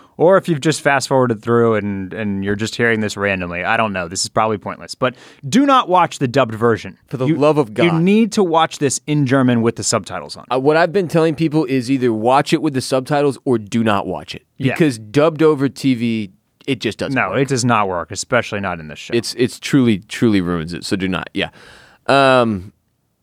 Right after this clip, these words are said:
Speaker 2: I don't know. I don't know what to, what to make of, like, where we go from here. We had a friend on Twitter, George Orbinks, share a theory, Barrett, that I wanted to read.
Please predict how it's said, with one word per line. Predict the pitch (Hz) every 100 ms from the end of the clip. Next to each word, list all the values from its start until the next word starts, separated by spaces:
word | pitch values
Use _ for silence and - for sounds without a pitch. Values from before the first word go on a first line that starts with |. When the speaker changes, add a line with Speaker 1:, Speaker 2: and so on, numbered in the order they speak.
| _ _ _ -
Speaker 2:
I | 151
don't | 208 185
know. | 175 127 113
I | 135
don't | 170
know | 170
what | 156 147
to, | 143 123 107 85
what | 135 131
to | 135
make | 127 123
of, | 113
like, | 117 104
where | 117 123
we | 120
go | 120
from | 107 107
here. | 113 107
We | 127
had | 143
a | 123
friend | 135 131
on | 117 107
Twitter, | - 123 113 104 - _
George | 107 120 123 117
Orbinks, | 117 95 120 117 98 - - - 71 107
share | 127 113
a | 101
theory, | - 117 104 104
Barrett, | 104 101 98
that | 101
I | 98
wanted | 101 95
to |
read. | 95 95